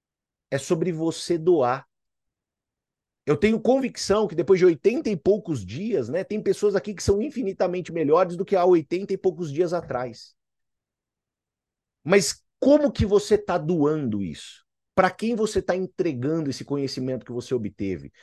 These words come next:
Pra quem você tá entregando essa experiência que você construiu? Pra quem? Se talvez até agora você não tá entregando pra ninguém, não tem problema. Muda. Busque entregar pra alguém.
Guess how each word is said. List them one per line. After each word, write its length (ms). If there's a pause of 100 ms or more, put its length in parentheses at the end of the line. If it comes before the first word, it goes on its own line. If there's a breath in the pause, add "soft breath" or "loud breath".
(260 soft breath)
Pra 120
quem 220
você 220
tá 100
entregando 500
essa 160
experiência 800
que 120
você 260
construiu? 720
Pra 160
quem? 500 (480 soft breath)
Se 340
talvez 520
até 280
agora 380
você 220
não 140
tá 120
entregando 520
pra 160
ninguém, 680 (140)
não 200
tem 180
problema. 520 (540)
Muda. 440 (640)
Busque 480
entregar 460
pra 160
alguém. 520